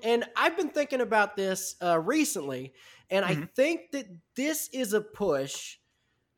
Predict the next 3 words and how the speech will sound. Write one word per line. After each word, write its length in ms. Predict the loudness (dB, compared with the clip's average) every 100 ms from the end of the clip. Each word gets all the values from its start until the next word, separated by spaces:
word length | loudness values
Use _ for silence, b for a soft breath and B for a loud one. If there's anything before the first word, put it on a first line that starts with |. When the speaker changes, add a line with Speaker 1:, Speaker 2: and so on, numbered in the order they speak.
| -2
Speaker 1:
Um, 600 | 4 6 6 2 -4 -8 -12 _ _ _ _
Wizards 760 | -12 -2 0 2 0 0 -2 -6
wants 760 | 0 2 4 2 -2 -12 -10